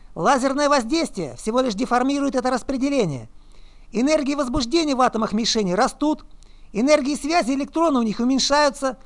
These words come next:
но суммы тех и других остаются прежними.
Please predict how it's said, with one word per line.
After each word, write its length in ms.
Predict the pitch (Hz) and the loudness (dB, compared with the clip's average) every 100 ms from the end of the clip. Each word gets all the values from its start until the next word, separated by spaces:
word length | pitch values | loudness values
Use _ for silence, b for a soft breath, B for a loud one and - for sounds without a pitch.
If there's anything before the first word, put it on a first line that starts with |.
| b b | b b
но 140 | 190 | -2
суммы 460 | 262 - 349 339 277 | -2 2 2 4 2
тех 260 | 208 277 254 | 0 -2 0
и 40 | |
других 380 | 240 240 226 147 - | 0 0 -2 -4 -6
остаются 560 | - 185 226 247 269 262 | -6 -2 -2 -2 -2 -2
прежними. 640 | 277 302 240 165 135 110 | -2 0 0 0 -6 -10